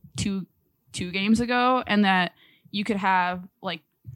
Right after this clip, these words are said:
a couple doubleheaders maybe where the results of that game really matter. 'Cause,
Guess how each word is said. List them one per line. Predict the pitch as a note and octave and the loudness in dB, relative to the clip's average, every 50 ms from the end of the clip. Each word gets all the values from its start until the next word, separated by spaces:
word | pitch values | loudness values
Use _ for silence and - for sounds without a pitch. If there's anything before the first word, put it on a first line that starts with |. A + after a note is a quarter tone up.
| - - - | -18 -12 -12
a | G3+ | -10
couple | - - G#3+ G3 - G3 F#3+ F#3 F3 E3 D#3+ D#3+ - - - | 0 0 0 2 2 2 2 4 4 4 2 0 -2 0 2
doubleheaders | - G3 F#3 F3+ F3+ G3+ F3+ F3 E3+ E3 D#3+ F3+ | 4 4 6 4 4 4 4 2 2 0 0 0
maybe | E3+ E3 E3 D#3+ E3 E3 E3 E3 E3 F3 | 0 0 0 -2 -4 -6 -6 -6 -8 -8
where | F3 F3+ F3 E3+ E3 D#3+ D#3+ E3 E3+ - - - _ _ _ | -8 -8 -6 -6 -6 -6 -8 -10 -12 -16 -20 -20 _ _ _
the | - G3+ | -2 0
results | G#3 G#3 F#3 F#3 E3+ F3 - | 0 2 4 4 4 4 2
of | F#3+ E3+ | 0 0
that | E3+ E3 D#3+ - | 0 -2 0 0
game | F3 E3+ E3 | 0 2 2
really | E3 E3+ E3 D#3+ D#3+ | 4 2 2 2 2
matter. | D#3+ E3+ E3 E3 D#3 D#3+ F3 | 2 2 2 0 -2 -4 -2
'Cause, | - - G#3+ F#3 | 2 2 2 2